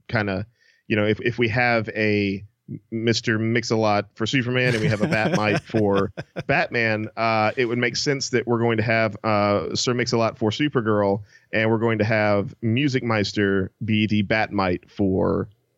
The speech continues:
Speaker 1: the Flash.
Speaker 2: I ge-, I,
Speaker 1: maybe.
Speaker 2: yeah, I, I mean, yeah. I, I, I, I wouldn't
Speaker 1: Kind
Speaker 2: say
Speaker 1: of, kind of. I mean,
Speaker 2: I think
Speaker 1: maybe it would make more sense with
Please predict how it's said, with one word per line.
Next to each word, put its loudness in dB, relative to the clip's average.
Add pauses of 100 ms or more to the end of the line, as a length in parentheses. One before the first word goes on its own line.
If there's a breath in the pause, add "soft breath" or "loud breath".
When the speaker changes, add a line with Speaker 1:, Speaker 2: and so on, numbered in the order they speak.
(140)
Speaker 1:
the -4
Flash. -4
Speaker 2:
I 0
ge-, 0
I, 0
Speaker 1:
maybe. -2
Speaker 2:
yeah, -2
I, 0 (120)
I 2
mean, 2
yeah. 0 (220)
I, -2
I, -2
I, -2 (100)
I 0
wouldn't -2
Speaker 1:
Kind 2
Speaker 2:
say 2
Speaker 1:
of, -2
kind 0
of. 0
I 0
mean, 0 (360 loud breath)
Speaker 2:
I 2
think 0
Speaker 1:
maybe 0
it -6
would 0
make 0
more 2
sense -4
with 0